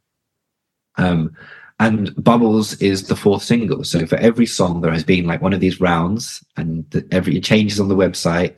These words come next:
When the single goes up and comes out, everybody's submissions kind of goes up in, like, a gallery, and you can go and you can read everybody else's submissions. You can see them all.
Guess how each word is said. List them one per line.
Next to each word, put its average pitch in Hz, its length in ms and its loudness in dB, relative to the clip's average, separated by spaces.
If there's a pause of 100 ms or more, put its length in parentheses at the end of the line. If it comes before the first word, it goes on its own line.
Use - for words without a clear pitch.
(560)
When 110 120 2
the 117 80 2
single 135 440 4
goes 104 300 2
up 104 220 0
and 92 140 -4
comes 98 280 0
out, 90 400 2
everybody's 123 560 2
submissions 104 600 0
kind 101 240 -4
of 92 80 -4
goes 92 180 2
up 92 160 -2
in, 90 60 -2
like, 90 120 -2
a - 40 -4 (120)
gallery, 92 440 0 (1040)
and 90 260 0
you 90 80 -2
can 98 160 -2
go 113 240 6
and 104 100 0
you 101 80 2
can 104 200 0
read 123 240 4
everybody 110 720 0
else's - 340 -2
submissions. 95 580 -2
You 85 80 -4
can 87 100 -4
see 110 220 0
them 95 160 0
all. 90 360 0